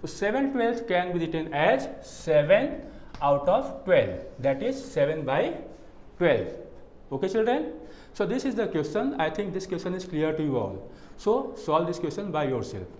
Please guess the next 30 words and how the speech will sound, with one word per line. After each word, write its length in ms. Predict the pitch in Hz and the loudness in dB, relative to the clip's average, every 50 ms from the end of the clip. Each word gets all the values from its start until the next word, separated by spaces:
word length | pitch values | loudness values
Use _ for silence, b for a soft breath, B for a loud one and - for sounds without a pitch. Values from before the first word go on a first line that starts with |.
| - - - | -18 -8 0
right? 340 | 135 180 247 262 - - - - - - B B B B B B B | 0 2 2 0 -4 -8 -12 -16 -18 -20 B B B B B B B
So 160 | - - 240 | 0 2 2
moving 320 | 233 220 233 262 277 269 254 | 2 4 2 4 4 2 2
to 100 | 247 247 | 0 -2
the, 140 | 202 214 - - | -2 -2 -4 -4
to 140 | - - 208 | -2 0 2
the 120 | 196 220 | 2 2
next 260 | 214 185 196 190 - - | 2 2 -2 -2 -2 0
question, 280 | 208 185 196 208 196 | 0 2 2 2 0
children, 340 | - 202 196 196 220 - 127 | 2 2 2 2 0 0 0
question 300 | 165 175 - - 196 190 | 0 0 0 0 -2 -2
number 220 | 190 185 185 196 | -2 -2 -2 -2
five. 360 | 196 - - 151 123 101 - - - - - - - - - - - - - - - - - - - - | -2 2 2 2 4 4 0 -6 -10 -14 -16 -18 -20 -20 -20 -20 -20 -20 -20 -20 -20 -20 -20 -20 -16 -2
Here 380 | - 202 226 269 294 - - - B B B B B B B B | 2 4 4 6 4 2 -2 -8 B B B B B B B B
we 120 | 185 226 | -2 0
have 160 | 233 262 269 262 | 2 2 2 2
to 120 | 277 269 | 2 0
write 340 | 214 156 151 160 196 240 - | 2 4 6 6 6 6 4
down 200 | 247 240 233 240 | 4 4 4 4
the 100 | 240 240 | 0 0
numerator 580 | 208 185 170 156 139 147 147 147 196 226 247 254 202 | 0 0 0 2 2 2 2 4 2 2 2 0 -2
and 180 | 180 180 165 | -2 -2 -2
denominator 460 | 160 156 160 156 147 147 156 151 214 | -2 0 0 2 2 2 0 0 0
of 360 | 220 - - 165 180 175 - - | -2 0 2 2 0 0 0 -2
each 160 | 185 190 - | -2 2 2
of 140 | 185 165 151 | 0 0 0
the 80 | 165 | -2
fractions 420 | - - 147 131 - - 190 190 - | -4 -2 -4 -4 -4 -4 -6 -6 -4
given 340 | 131 120 127 147 180 175 123 | -6 -4 -2 -2 -2 -4 -4
below. 280 | 120 110 98 92 87 | -4 -4 -6 -6 -8